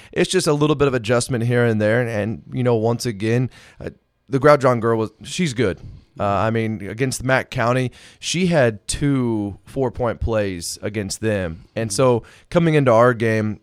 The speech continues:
Speaker 1: I knew what she had. Uh, you know, some of our girls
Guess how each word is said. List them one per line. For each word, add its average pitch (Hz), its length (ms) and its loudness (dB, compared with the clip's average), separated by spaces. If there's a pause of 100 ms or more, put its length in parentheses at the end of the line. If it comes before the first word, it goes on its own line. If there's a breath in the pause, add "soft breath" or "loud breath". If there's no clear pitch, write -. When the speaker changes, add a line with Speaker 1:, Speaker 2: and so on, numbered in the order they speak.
Speaker 1:
I 123 140 2
knew 123 260 2
what 117 140 0
she 113 220 -2
had. 104 400 0 (320 loud breath)
Uh, 98 360 0
you 113 120 -2
know, 107 80 0
some 131 180 0
of 113 100 2
our 107 120 4
girls 107 400 2